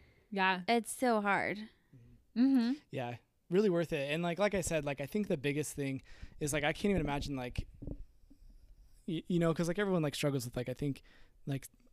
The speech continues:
Speaker 3: mental illnesses of, like, some fo-, form or, like, part. And I, I really honestly think that, like, social media plays into a lot of it. Like,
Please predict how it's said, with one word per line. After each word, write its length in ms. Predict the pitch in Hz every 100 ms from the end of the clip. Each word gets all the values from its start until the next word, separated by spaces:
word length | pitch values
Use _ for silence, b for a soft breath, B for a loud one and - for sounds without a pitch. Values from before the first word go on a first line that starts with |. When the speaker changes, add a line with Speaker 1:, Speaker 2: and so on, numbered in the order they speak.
| -
Speaker 3:
mental 400 | 156 160 147 151
illnesses 460 | 139 143 135 139
of, 100 | 131
like, 180 | 123 123
some 380 | - 151 143 143
fo-, 340 | - 196 190 -
form 460 | - 143 147 143 135
or, 140 | 123
like, 280 | 123 120 - - -
part. 400 | - 127 143 - b b b b -
And 560 | 147 147 143 139 135 - - -
I, 300 | 135 165 143
I 40 | 151 139 135
really 400 | 151 160 156 151 - -
honestly 460 | 135 139 131 139
think 240 | 127 135 123
that, 120 | 131
like, 160 | 131 -
social 280 | 143 -
media 280 | 131 156 160
plays 380 | - 147 156 143
into 360 | 160 208 208 156
a 40 |
lot 200 | 147 214
of 100 | 151
it. 200 | 131 156
Like, 260 | 143 139